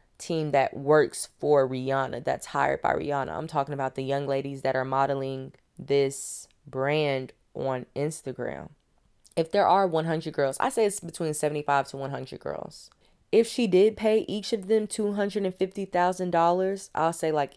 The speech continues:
in that year, that will only be two point five million dollars.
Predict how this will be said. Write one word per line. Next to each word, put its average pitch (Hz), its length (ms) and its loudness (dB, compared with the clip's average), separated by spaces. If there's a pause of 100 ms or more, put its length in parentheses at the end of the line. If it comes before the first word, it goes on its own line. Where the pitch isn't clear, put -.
(100)
in 170 180 2
that 151 180 2
year, 175 420 0 (340)
that 190 160 6
will 214 100 4
only 214 240 2
be 208 180 -4
two - 260 -6
point 185 320 0
five 160 380 2
million 147 420 0
dollars. 127 720 -6